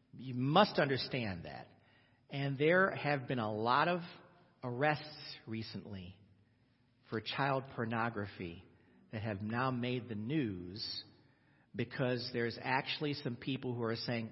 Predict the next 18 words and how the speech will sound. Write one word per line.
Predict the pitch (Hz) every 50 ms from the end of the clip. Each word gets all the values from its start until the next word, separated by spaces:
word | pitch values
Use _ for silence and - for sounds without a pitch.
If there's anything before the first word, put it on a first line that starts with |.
| 113 107
"Enough | 104 107 113 110 - -
is | 104 -
enough." | 101 95 95 104 104 92 90 - - - - _ _ _ _ _ _ _ _ _ _ _ _ _ _ _ _ _ _ _ _ _ _ _ _
It's | - 113 107 - -
God | 131 - 127 123 127 127 131 123 107 107
working | 123 131 131 - 135 117 110
through | 107 - 123 113
those | 113 110 113 110 -
people | - - 123 117 - 110
to | 101
say, | 101 - - 113 107 104
"Enough." | 101 104 113 117 - - - -
Too | - - 165
many | 160 160 160 160
lives | 147 139 139 139 139 131 117 113 110 107 104 -
have | 127 113 104
been | 120 117 110 107 107
ruined | 113 123 117 101 87 78 76 78 - -